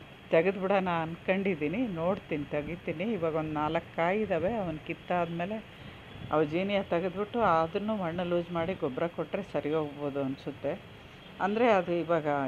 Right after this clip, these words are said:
ಜೀನಿಯಾ ಇರೋದಕ್ಕೆ ಅದು ಮರಿಯಾಗಿದ್ದಾವೆ ಕಾಯಿ, ಇಲ್ಲ ಅಂದ್ರಿಗಿನ ಅವು ಕಾಯಿನೂ ಹೋಗ್ಬಿಟ್ಟಿರೋ ಅನಿಸುತ್ತೆ ನನಗೆ. ಆ, ಗಿ-, ಬೇಗ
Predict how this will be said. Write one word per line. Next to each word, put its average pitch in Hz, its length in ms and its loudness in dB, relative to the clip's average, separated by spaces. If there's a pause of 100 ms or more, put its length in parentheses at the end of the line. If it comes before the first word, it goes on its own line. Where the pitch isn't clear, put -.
(100)
ಜೀನಿಯಾ 214 320 2
ಇರೋದಕ್ಕೆ 196 480 2
ಅದು 208 160 2
ಮರಿಯಾಗಿದ್ದಾವೆ 175 840 4
ಕಾಯಿ, 156 380 0
ಇಲ್ಲ 165 360 -2
ಅಂದ್ರಿಗಿನ 180 520 -2
ಅವು 170 180 0 (120)
ಕಾಯಿನೂ 185 380 2 (800)
ಹೋಗ್ಬಿಟ್ಟಿರೋ 165 720 2
ಅನಿಸುತ್ತೆ 151 460 -4
ನನಗೆ. 131 420 -2 (220)
ಆ, 156 60 -4 (380)
ಗಿ-, 147 260 -4
ಬೇಗ 202 180 4